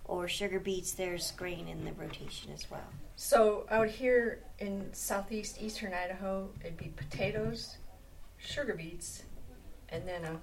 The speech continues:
Speaker 2: small grain like wheat.
Speaker 1: Mm, s-, that depends. If you're
Speaker 2: Well,
Speaker 1: down
Speaker 2: yeah.
Speaker 1: towards, um, south of here,
Speaker 2: Yes.
Speaker 1: yes. If you're north of here, it's wheat, potatoes, wheat, potatoes, wheat,
Speaker 2: Right,
Speaker 1: potatoes,
Speaker 2: 'cause
Speaker 1: or potatoes, wheat, wheat, or,
Speaker 2: Right, 'cause
Speaker 1: or
Speaker 2: they don't have
Speaker 1: barley.
Speaker 2: sugar beets.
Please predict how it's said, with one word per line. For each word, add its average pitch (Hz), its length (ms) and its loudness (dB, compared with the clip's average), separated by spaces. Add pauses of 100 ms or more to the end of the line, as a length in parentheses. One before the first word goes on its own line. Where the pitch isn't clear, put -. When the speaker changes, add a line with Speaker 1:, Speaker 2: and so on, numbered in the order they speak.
Speaker 2:
small 160 360 -2
grain - 360 -8
like 160 180 -10
wheat. 226 280 -2
Speaker 1:
Mm, 247 360 2
s-, - 260 -4 (120)
that 262 260 10
depends. 226 600 -2
If 196 180 0
you're 220 220 6
Speaker 2:
Well, 220 220 12
Speaker 1:
down 247 80 4
Speaker 2:
yeah. - 160 2
Speaker 1:
towards, 233 500 4
um, 196 480 6 (520)
south 240 420 8
of 208 160 2
here, 175 340 0 (200)
Speaker 2:
Yes. 190 100 6
Speaker 1:
yes. 180 320 6
If 190 200 0
you're 190 120 4
north 233 340 6
of 226 140 6
here, 196 500 2 (520)
it's 196 340 4
wheat, 190 180 2
potatoes, 170 320 -2
wheat, 170 160 -6
potatoes, 156 320 -4
wheat, 175 120 0
Speaker 2:
Right, 196 140 10
Speaker 1:
potatoes, 202 300 4
Speaker 2:
'cause - 60 0
Speaker 1:
or 190 500 10 (460)
potatoes, 185 500 2
wheat, 175 260 0
wheat, 202 280 -2 (500)
or, 165 120 0
Speaker 2:
Right, 165 280 2
'cause 175 180 0
Speaker 1:
or - 20 4
Speaker 2:
they 208 120 8
don't 185 140 10
have 170 100 8
Speaker 1:
barley. 165 140 6
Speaker 2:
sugar 180 320 4
beets. 156 360 -6